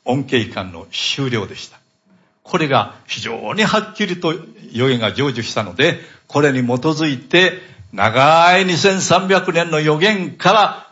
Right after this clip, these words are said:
これがユダヤ人のためとメシアのために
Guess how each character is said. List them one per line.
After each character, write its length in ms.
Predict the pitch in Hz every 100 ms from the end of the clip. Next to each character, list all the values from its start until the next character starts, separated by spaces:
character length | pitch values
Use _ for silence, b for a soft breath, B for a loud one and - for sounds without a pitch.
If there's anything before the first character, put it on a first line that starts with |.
| _
こ 220 | - 143
れ 200 | 151 131
が 440 | 139 196 180 - - _ _ _
ユ 200 | 107 139
ダ 140 | 151 170
ヤ 460 | 170 160 - - _ _ _ _ _ _ _ _ _ -
人 260 | 156 156
の 140 | 143 131
た 180 | 131
め 140 | 131 127
と 480 | - 190 208 - - _
メ 160 | 131 175
シ 240 | - 190
ア 100 | 170
の 160 | 160 139
た 220 | - 139
め 140 | 131
に 300 | 123 113 -